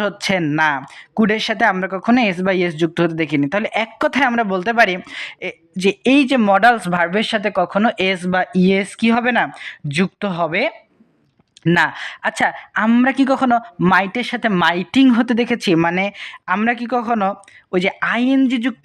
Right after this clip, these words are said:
হতে দেখেছি? বা কুডের সাথে, হ্যাঁ, সি ও ইউ এল জি, কুডের সাথে কি আমরা কখনো আইএনজি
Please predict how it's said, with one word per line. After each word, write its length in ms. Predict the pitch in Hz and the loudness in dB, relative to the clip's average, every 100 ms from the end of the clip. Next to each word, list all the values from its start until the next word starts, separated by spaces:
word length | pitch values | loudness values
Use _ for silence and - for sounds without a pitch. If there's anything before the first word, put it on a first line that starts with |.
| 254 | 2
হতে 140 | 233 240 | 2 0
দেখেছি? 340 | 247 240 - 170 143 - - 180 | 0 -2 -2 -2 -4 -14 -8 -4
বা 80 | 190 - | -4 -2
কুডের 320 | 277 285 285 233 | 0 2 2 0
সাথে, 220 | 202 160 185 233 | -4 0 2 4
হ্যাঁ, 200 | 262 156 - | 2 0 -4
সি 340 | - 220 220 220 208 | 0 4 4 4 2
ও 160 | 208 202 | 2 2
ইউ 140 | 196 202 208 - 196 | 2 2 0 0 2
এল 120 | 196 185 | 2 2
জি, 120 | 170 147 - - - - | 2 0 -2 -18 -10 2
কুডের 280 | 226 240 254 | 2 4 0
সাথে 180 | 269 254 240 | -2 -2 2
কি 80 | |
আমরা 240 | 240 214 220 226 | 2 0 0 -2
কখনো 280 | 226 226 220 - _ - | 0 0 0 -6 _ -6
আইএনজি 560 | 180 190 208 240 247 | -2 0 0 0 -2